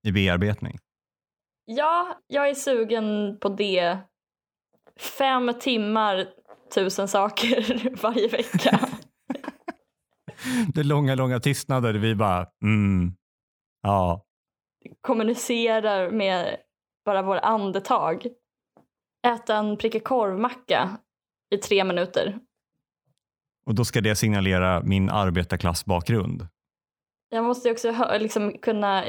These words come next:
Speaker 2: känna igen ljudet av prickig korvmacka för att veta <laughs> vad du har för klassbakgrund.
Speaker 1: Till skillnad från nu när det är Nolan-klippning och jag bara,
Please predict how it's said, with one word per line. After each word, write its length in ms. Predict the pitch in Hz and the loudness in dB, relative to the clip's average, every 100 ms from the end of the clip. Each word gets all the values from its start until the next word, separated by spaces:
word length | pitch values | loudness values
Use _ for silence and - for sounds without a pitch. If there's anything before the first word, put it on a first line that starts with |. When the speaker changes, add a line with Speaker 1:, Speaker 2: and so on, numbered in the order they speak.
| - | -6
Speaker 2:
känna 280 | - 220 208 | -4 -2 0
igen 220 | 202 202 | 0 -2
ljudet 580 | 202 254 277 262 202 190 | 0 0 0 0 -2 -2
av 100 | 185 | -2
prickig 280 | 202 196 | -4 -4
korvmacka 580 | 196 214 180 226 - 165 | 0 0 0 -4 -4 -4
för 180 | 165 180 | -2 0
att 240 | 175 180 | 2 2
veta 560 | 190 180 170 - 190 240 | 0 0 -2 -2 0 0
<laughs> 40 | 233 | -2
vad 120 | 214 | -2
du 40 | 220 | 0
har 120 | 214 | 0
för 120 | - | -4
klassbakgrund. 840 | 226 196 196 - 214 - 196 202 190 - _ _ _ _ _ _ _ _ - | -4 -2 -2 -4 -2 -2 -2 -2 -6 -14 _ _ _ _ _ _ _ _ -4
Speaker 1:
Till 100 | 127 | 0
skillnad 320 | 135 113 110 | 2 2 0
från 160 | 113 117 | 0 2
nu 300 | 123 101 90 | 2 2 2
när 160 | 98 | 2
det 60 | 95 | 4
är 320 | 95 90 90 | 4 2 2
Nolan-klippning 920 | 98 104 92 90 92 110 107 92 85 80 | 2 2 2 2 2 0 0 0 0 0
och 80 | |
jag 200 | 98 104 | 0 0
bara, 320 | 95 90 82 | 2 0 0